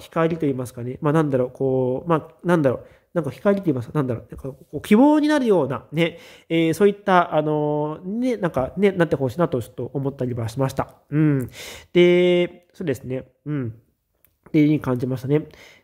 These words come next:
で、えっと、それから一位になった坪井選手に関してはですね、あの、実は公務員スケーターということでして、なんかあの、役所に勤めてるんですかね。なんか本郷理香さんが、なんか役所勤めだからすごいなんか、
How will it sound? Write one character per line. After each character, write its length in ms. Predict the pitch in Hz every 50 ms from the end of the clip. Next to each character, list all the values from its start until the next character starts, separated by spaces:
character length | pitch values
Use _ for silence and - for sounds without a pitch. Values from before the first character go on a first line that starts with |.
| _ -
で、 340 | 160 170 180 175 175 175 175 -
え 40 | 180
っ 40 | 175
と、 120 | 180 175
そ 100 | - 180
れ 40 | 220
か 100 | - 220
ら 60 | - - - -
一 200 | 202 - - 349 359
位 40 | 339
に 40 | 285
な 80 | 247 208
っ 40 | -
た 100 | - 147
坪 320 | - - 156 190 240 269
井 80 | 262 254
選 260 | - 277 285 285 269
手 140 | - 190 151
に 60 | 135
関 260 | - 156 143 135 127
し 60 | 110
て 80 | - 117
は 100 | 117 117
で 80 | 120
す 140 | 117 - -
ね、 220 | 165 160 147 - - - - - - _
あ 100 | - 156
の、 360 | 160 160 165 165 165 165 160
実 180 | 156 240 - 240
は 80 | 170 165 170 165
公 300 | - - 294 320 349 339
務 160 | 339 359 359
員 220 | 349 339 339 330
ス 100 | 339 -
ケ 200 | - 339 330 320
ー 40 | 302
タ 300 | 311 - 180 151 143 139
ー 40 | 139
と 120 | - 143
い 100 | 139 135
う 60 | 135 135
こ 120 | - 139
と 180 | 135 135 135 135
で 180 | 131 151 139
し 80 | 123 -
て、 340 | - - 240 208 151 - - - - - _
な 80 | 285 277
ん 40 | 269
か 120 | 202 170
あ 80 | 165 156
の、 120 | 151 151
役 280 | 147 180 196 - - -
所 180 | - - - 349
に 120 | 311 208
勤 220 | - - - 160
め 80 | 147 139
て 240 | 143 - _ - 135
る 120 | - 123
ん 160 | 117 110 110
で 80 | 110 110
す 60 | 107 -
か 80 | -
ね。 280 | 117 143 151 151 - - - - - -
な 80 | 240
ん 40 | 220
か 40 | 185
本 260 | 170 269 285 269 247
郷 120 | 208 175 170
理 80 | 185
香 100 | 180 175
さ 120 | 151 151 120
ん 100 | 123 120
が、 300 | 143 147 139 131 - - - - _
な 100 | - 175
ん 20 | 165
か 120 | - 139 139
役 200 | 160 165 160 -
所 140 | - 233 220
勤 180 | 202 - 208 175
め 120 | 151 139
だ 100 | 131 123
か 60 | 127
ら 100 | 123 123
す 80 | 113 170
ご 60 | 175
い 20 | 151
な 60 | 147
ん 60 | 135
か、 180 | - 127 123